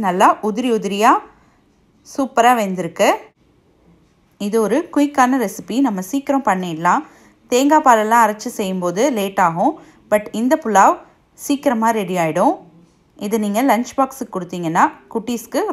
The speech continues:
ரொம்ப பிடிக்கும். மேலே லைட்டா நெய் ஊத்திக்கலாம். நெய்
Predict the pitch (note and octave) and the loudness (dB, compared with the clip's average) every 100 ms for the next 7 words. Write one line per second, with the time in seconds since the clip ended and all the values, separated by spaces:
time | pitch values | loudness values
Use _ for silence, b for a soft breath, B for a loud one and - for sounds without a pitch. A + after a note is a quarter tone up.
0 | F#3+ F#3 G3+ F#3+ E3+ G3+ D4 - _ _ | -2 -2 -6 -8 -6 0 0 0 _ _
1 | _ _ _ _ _ _ G3 G#3 B3 D4+ | _ _ _ _ _ _ -4 0 0 0
2 | A#3+ E3+ F#3+ B3+ G#4 - _ _ - G3+ | 0 -2 -2 -2 -2 -10 _ _ -6 -2
3 | G#3+ F#3+ E3+ E3+ F3+ E4 - _ _ _ | -2 -2 -6 -6 -4 -4 -6 _ _ _
4 | _ _ _ _ _ _ _ _ _ _ | _ _ _ _ _ _ _ _ _ _
5 | _ _ _ _ A3 D#4+ | _ _ _ _ -4 -2